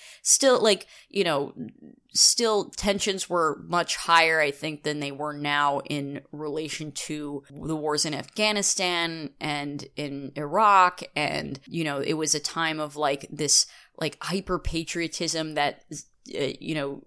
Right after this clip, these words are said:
uh, well, I, I personally don't think it's patriotism at all, but, like, the sense of, like, uh, if you were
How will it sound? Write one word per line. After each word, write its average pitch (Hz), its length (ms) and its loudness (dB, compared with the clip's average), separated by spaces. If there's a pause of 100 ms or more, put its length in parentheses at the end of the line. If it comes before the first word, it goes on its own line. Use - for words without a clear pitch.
uh, - 120 -4 (560)
well, 254 180 4
I, 233 220 8
I 175 240 8
personally 160 400 -4
don't 151 240 -4
think 156 160 -6
it's - 100 -6
patriotism 151 640 -8
at 139 80 -6
all, 151 240 4
but, 139 260 -2
like, 135 240 -4 (300)
the - 100 -4
sense 160 300 2
of, 147 100 -8
like, 135 300 -4 (180)
uh, 135 220 2 (180)
if 170 240 -2
you 165 180 -4
were 147 380 -4